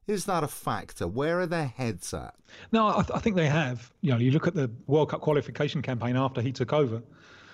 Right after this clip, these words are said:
Speaker 2: That's ten victories, two draws, thirty goals scored and three conceded.
Speaker 1: Hard to argue with.
Speaker 2: So I think that, that they've got their mojo back. And it, it really struck me vividly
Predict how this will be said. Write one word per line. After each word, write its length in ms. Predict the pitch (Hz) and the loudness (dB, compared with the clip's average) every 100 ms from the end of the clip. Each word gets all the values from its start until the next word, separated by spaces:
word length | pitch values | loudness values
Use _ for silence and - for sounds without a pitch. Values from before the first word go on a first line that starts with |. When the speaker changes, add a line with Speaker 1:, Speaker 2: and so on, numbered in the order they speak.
| - - | -20 -16
Speaker 2:
That's 160 | - - | -12 -10
ten 260 | - 175 135 | 0 2 2
victories, 400 | 160 - 147 127 | 0 0 -4 0
two 200 | 151 131 | 0 4
draws, 280 | 131 135 | 4 4
thirty 320 | 123 151 131 131 | 2 2 2 2
goals 220 | 135 127 | 0 0
scored 300 | - 135 131 | -2 -2 0
and 100 | 123 | 0
three 180 | 143 135 | 0 0
conceded. 580 | 135 - 160 123 120 - - | -2 -4 -4 -4 -8 -12 -6
Speaker 1:
Hard 260 | 110 117 | -2 -2
to 140 | - 120 | 0 0
argue 380 | 113 107 107 95 | 0 0 0 0
with. 320 | 87 78 175 | -2 -4 -2
Speaker 2:
So 200 | 175 165 | 2 2
I 40 | |
think 180 | 165 233 | 2 0
that, 100 | 175 | 0
that 140 | 180 | 0
they've 140 | 180 170 | 2 2
got 140 | 190 | 0
their 100 | 165 | 2
mojo 360 | 156 160 127 117 | 0 0 -2 -6
back. 280 | 113 - - - - - | -8 -10 -16 -16 -14 -2
And 120 | 165 | 0
it, 160 | 185 185 | 2 2
it 140 | 214 214 | 0 2
really 400 | 175 262 294 247 | 4 6 6 4
struck 220 | - - | 2 2
me 80 | 156 | 2
vividly 580 | 110 156 135 131 120 | 4 2 2 -2 -6